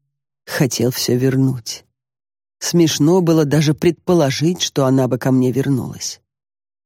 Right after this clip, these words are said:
Зачем я ей? Тяжёлый, мрачный, погружённый в себя. А тот, он лёгкий, весёлый. И она так на него смотрит. А когда-то смотрела на меня.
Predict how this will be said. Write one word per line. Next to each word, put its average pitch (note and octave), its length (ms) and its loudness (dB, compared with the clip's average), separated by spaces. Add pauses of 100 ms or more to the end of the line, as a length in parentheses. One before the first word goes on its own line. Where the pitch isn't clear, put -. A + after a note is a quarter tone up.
(100)
Зачем D3 600 2
я - 160 -2
ей? C3 380 -6 (400)
Тяжёлый, C#3 720 0 (140)
мрачный, C#3 800 0 (200)
погружённый C#3+ 640 2
в - 60 -4
себя. B2+ 600 0 (760)
А A#2+ 120 0
тот, - 460 -2 (540)
он A3+ 180 4
лёгкий, D#3 500 2
весёлый. C3 640 0 (640)
И C3 60 0
она C3 580 2 (180)
так - 340 -6
на - 80 0
него C#2+ 300 0
смотрит. - 880 -8 (800)
А C3+ 140 0
когда-то C3+ 540 0
смотрела C3 580 0
на C3+ 160 2
меня. D3+ 720 -6